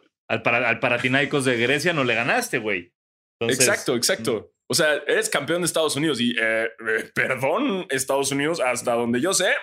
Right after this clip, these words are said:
Speaker 2: mm, no eres el mundo.
Speaker 1: Mira, dales chance. Mira, primero que entiendan que América es un continente y no un país. Y luego
Speaker 2: Ah,
Speaker 1: po-,
Speaker 2: uh.
Speaker 1: luego podemos empezar a hablar de los World Champions.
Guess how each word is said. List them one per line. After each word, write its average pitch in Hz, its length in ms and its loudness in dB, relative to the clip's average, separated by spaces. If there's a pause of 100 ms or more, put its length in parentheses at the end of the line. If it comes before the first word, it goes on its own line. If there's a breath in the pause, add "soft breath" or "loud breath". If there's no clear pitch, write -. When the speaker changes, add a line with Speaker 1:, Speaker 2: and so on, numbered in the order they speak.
Speaker 2:
mm, 170 400 -2
no 160 220 2
eres 156 180 -2
el 127 80 -2
mundo. 110 380 -6 (280)
Speaker 1:
Mira, 143 280 4
dales 170 280 2
chance. 135 240 0
Mira, 127 360 -2
primero 214 320 2
que 180 80 0
entiendan 170 360 0
que 143 80 -2
América 135 380 0
es 127 60 -4
un 131 100 -2
continente 113 420 -2
y 120 60 0
no 110 80 -4
un 110 80 -6
país. 139 420 -2 (380)
Y 123 160 2
luego 139 460 4
Speaker 2:
Ah, 107 160 2
Speaker 1:
po-, 131 60 4
Speaker 2:
uh. 127 100 6
Speaker 1:
luego 156 400 2
podemos 139 340 0
empezar 117 300 -2
a - 20 2
hablar 117 200 2
de 117 60 0
los 104 120 -4
World 107 200 -2
Champions. 85 460 -8